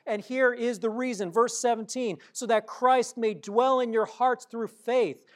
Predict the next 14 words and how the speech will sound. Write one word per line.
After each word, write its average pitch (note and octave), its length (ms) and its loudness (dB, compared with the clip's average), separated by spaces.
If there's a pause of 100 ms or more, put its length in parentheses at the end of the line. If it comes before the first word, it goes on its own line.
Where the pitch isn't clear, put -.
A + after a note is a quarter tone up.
(140)
and A3 160 -6
that G#3+ 220 0
you, B3 260 -2
being G3+ 320 -4
rooted A3+ 440 0
and G#3+ 240 -6
grounded A3+ 580 -4
in G#3+ 140 -2
love, G#3+ 360 2
may A3 200 -2
be A3 220 -6
able A3+ 200 0
to A3 220 -12
comprehend A3 1200 -4